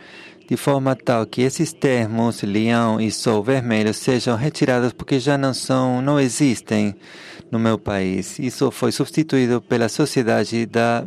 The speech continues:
Meia Lua Vermelha Iraniana. Isso é que eu quero men-, mencionar ou manifestar. Se o senhor ma-, quiser, eu posso enviar pelo correio eletrônico esse material ao senhor Schneider a título pessoal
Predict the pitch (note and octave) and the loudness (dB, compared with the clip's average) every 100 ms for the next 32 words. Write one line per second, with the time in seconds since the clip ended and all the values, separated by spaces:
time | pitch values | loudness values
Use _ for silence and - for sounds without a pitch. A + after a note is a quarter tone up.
0 | - - A2+ A#2 A2+ A2 A2 A2 G#2+ - | -10 -6 -2 0 2 2 2 2 0 -4
1 | - - - - - - - - - A#2 | -18 -20 -20 -20 -20 -20 -20 -8 0 0
2 | G#2 G#2+ G2+ G#2 B2 A2+ G#2+ G#2 G2+ G2 | 2 0 2 0 2 2 2 2 2 0
3 | F#2+ F#2 F#2 - - C3+ B2 C#3 B2 A#2+ | 0 -2 -4 -10 -6 -4 0 0 0 0
4 | A2+ - A#2 G#2+ G#2+ G#2 A2 G#2+ G#2 G#2 | 0 0 0 2 0 0 -2 -2 -4 -4
5 | A2 - C#3 A2+ A2+ G#2+ G#2+ - A2+ C3+ | -6 -4 -2 0 0 -2 -4 -4 -6 -2
6 | A#2+ G#2 A2 - G#2+ G2+ G2+ F#2+ F#2 - | -2 -2 -8 -4 -4 -2 -4 -6 -10 -20
7 | - - - - - - - A2+ - A#2+ | -20 -20 -20 -20 -20 -8 -4 -2 2 2
8 | A#2 A2+ - A2+ - A2 A2+ A#2+ G#2 - | 2 -2 -2 -2 0 0 0 0 -2 -12
9 | - G#2+ G#2 A2 A2 A#2 C3+ A#2+ B2 A2+ | -4 -2 0 0 2 0 -2 0 -2 -2
10 | A2+ A#2 A2+ G2+ A2+ A#2+ A2 A2+ A2 A2 | -4 -2 -4 -2 -2 -2 -4 -4 -4 -4
11 | - B2+ A2+ G#2+ G#2+ A2+ B2 G#2+ - A#2 | -6 -2 0 0 0 -2 -4 -6 -6 -8
12 | - A2+ C#3 - A#2 A2+ A#2 | -6 -6 -6 -4 -2 0 -2